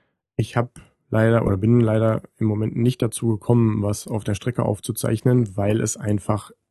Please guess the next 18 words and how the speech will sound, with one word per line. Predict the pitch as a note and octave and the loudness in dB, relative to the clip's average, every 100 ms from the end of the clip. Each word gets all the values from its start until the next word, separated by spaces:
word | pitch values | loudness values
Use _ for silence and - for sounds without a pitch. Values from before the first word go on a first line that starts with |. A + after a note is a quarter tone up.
| _ _ _ - | _ _ _ -4
bei | G#2+ A2 | 0 2
jedem | A2 A2 | 2 4
Lauf | G#2+ A2 - | 2 2 0
geregnet | G#2 A2 B2 G#2 - | 2 2 2 0 0
hat | A2+ - _ _ _ _ _ _ | -6 -8 _ _ _ _ _ _
und | - A#2 - | -2 -2 0
ich | A2+ - | -4 -2
keine | A#2 A2 | 0 2
Lust | G#2 G#2+ - | 2 0 -4
hatte, | G#2+ - G#2+ | -6 -4 -2
mein, | G2+ G2+ G#2 G#2 | -2 -2 -2 -4
äh, | A2+ G#2+ G#2 | -4 -4 -2
Mikro, | A2 A2 - A2 G#2+ - _ _ _ _ _ | 0 -2 0 0 0 -2 _ _ _ _ _
was | G2 | -10
ich | - | -4
mir | A#2 | -4
extra | A#2+ - A2+ | -4 -6 -6
für, | G#2 A2 G#2 G2+ | -2 -2 0 -2